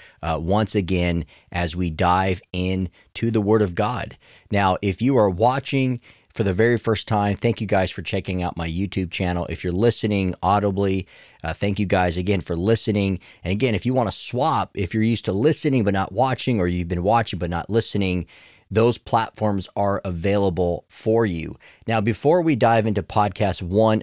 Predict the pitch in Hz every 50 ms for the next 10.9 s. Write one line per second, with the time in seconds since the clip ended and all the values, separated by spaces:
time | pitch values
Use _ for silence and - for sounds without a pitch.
0 | - - - - - 107 104 101 92 87 87 104 123 127 107 95 90 87 95 85
1 | 85 98 98 95 90 82 - - - - _ - - 98 90 - - - 139 147
2 | 143 135 127 113 - - 98 95 95 85 82 95 104 101 - - 98 90 85 85
3 | 90 85 - - - 104 90 87 85 - - 87 80 82 73 82 85 - - 76
4 | 92 92 95 85 78 - - - - 82 - - 87 95 98 98 98 92 82 82
5 | - - 92 92 90 87 82 80 - - 87 82 95 95 98 104 101 101 95 90
6 | - 82 87 90 90 95 101 110 120 123 123 110 - - 98 - - 92 78 -
7 | - - - - _ _ _ _ _ _ _ _ _ _ _ _ _ _ _ _
8 | - 90 95 92 80 87 78 - - - 87 82 78 67 64 - _ _ _ _
9 | _ _ _ _ - - 85 92 95 90 - - 117 104 98 90 82 95 90 85
10 | 98 113 156 190 - - 143 110 - - 87 80 80 80 80 80 -